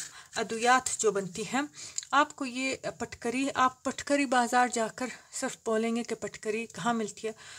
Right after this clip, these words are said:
तो आपको बहुत, बहुत आसानी से मिलती है। अ, पचास रुपये की आपको बहुत ज़्यादा मिलेगी। मैंने बहुत पहले पचास रुपये की ली थी,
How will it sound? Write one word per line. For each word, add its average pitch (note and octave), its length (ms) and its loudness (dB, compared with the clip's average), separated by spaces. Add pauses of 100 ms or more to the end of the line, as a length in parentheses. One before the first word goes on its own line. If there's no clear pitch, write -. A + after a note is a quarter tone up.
(360)
तो C4+ 60 6
आपको C4+ 280 0 (120)
बहुत, - 460 2
बहुत A#3+ 240 -2
आसानी G#3 400 -2
से G#3+ 160 0
मिलती G3+ 360 -4
है। C#4+ 220 -4 (680)
अ, G#3+ 220 4
पचास C4+ 520 2
रुपये C#4 280 -6
की C4+ 200 -6
आपको B3+ 440 -2 (100)
बहुत B3+ 420 2
ज़्यादा G3+ 320 4
मिलेगी। G3 460 -2
मैंने B3+ 220 -6
बहुत F4 380 -4
पहले C4+ 160 -2
पचास B3 400 -2
रुपये - 180 -8
की - 160 -10
ली G#3+ 140 -6
थी, B3 200 -10